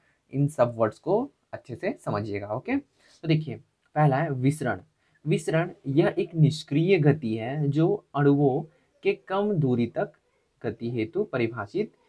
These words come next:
की जाती है। यहाँ पदार्थों की उच्च सांद्रता से निम्न सांद्रता की ओर गति होती है। देखिए, प-, विसरण क्या है कि उच्च सांद्रता से निम्न सांद्रता की ओर जो भी द्रव गति करेगा वो होगा आपका विसरण,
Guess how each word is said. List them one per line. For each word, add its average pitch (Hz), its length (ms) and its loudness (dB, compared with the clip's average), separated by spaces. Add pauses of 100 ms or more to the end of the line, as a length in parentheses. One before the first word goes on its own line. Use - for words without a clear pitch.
(220)
की 170 100 0
जाती 110 360 0
है। 107 200 -6 (360)
यहाँ 160 480 2 (560)
पदार्थों 127 500 2
की 165 280 -4
उच्च 175 140 -4
सांद्रता 110 520 -2
से 175 160 -6
निम्न 127 280 2
सांद्रता 110 520 -4
की 135 200 -4
ओर 214 180 2
गति 123 280 0
होती 113 320 -8
है। 113 140 -10 (300)
देखिए, 160 240 0 (100)
प-, 113 440 6
विसरण 185 380 -2
क्या 120 160 2
है 180 240 -4 (340)
कि - 180 -8
उच्च 170 160 -2
सांद्रता 131 480 2
से 180 140 -6
निम्न 160 300 4
सांद्रता 123 480 -4
की 120 200 -8
ओर 170 260 -2
जो 131 240 2
भी 131 100 0
द्रव 117 280 0
गति 135 240 -4
करेगा 131 320 0
वो 147 340 2
होगा 110 220 2
आपका 107 240 -2
विसरण, 120 420 -4